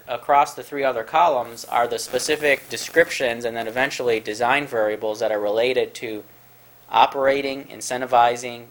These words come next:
and, uh, conducting, uh, ha-, policies on the operation and the economics,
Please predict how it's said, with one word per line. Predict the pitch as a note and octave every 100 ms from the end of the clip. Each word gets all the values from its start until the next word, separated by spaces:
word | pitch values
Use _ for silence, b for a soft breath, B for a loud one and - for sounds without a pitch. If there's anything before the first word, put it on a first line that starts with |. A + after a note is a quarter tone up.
| - -
and, | G#2+ G2+ G2+ G2 -
uh, | G#2
conducting, | A2 G#2 A#2+ - A#2+ A2 A2 b b b b -
uh, | G#2+ F#2 - -
ha-, | C3 - - -
policies | C#3 C#3+ C#3+ - A#2
on | B2 D3+
the | C3+
operation | A2 A2+ G#2+ G#2 A2 A2 G2+
and | G2+
the | G2+
economics, | G2 G#2 G2+ F#2+ G2+ - -